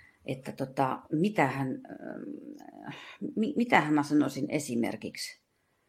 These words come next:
Mm. No kenraaliharjoitus, esimerkiksi niin kuin edellinen romaani lähti siitä, kun mä rupesin miettimään, että mitä pariskunnalle tapahtuu, jos ne päättää, että toinen haluaa parin vaihtoa. Että mitä niitten ei, niinku,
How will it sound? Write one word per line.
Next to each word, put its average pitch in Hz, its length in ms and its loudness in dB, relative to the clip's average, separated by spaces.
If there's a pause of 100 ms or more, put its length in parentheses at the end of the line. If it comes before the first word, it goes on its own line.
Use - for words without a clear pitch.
(580)
Mm. 160 400 0 (1500)
No 175 80 0
kenraaliharjoitus, 175 800 10
esimerkiksi 170 300 10
niin 175 120 10
kuin 156 160 10
edellinen 170 340 12
romaani 160 340 10
lähti 160 260 6
siitä, 170 180 6
kun 160 100 6
mä 151 80 8
rupesin 147 300 6
miettimään, 160 440 8
että 139 120 4
mitä 170 220 8
pariskunnalle 139 640 4
tapahtuu, - 420 -2
jos 131 220 -4
ne 127 120 -12
päättää, - 480 2
että - 120 -16
toinen 147 220 8
haluaa 127 260 -2
parin 131 320 0
vaihtoa. - 400 -4
Että - 120 -8
mitä 143 140 8
niitten 131 320 2
ei, - 260 -2
niinku, - 360 -4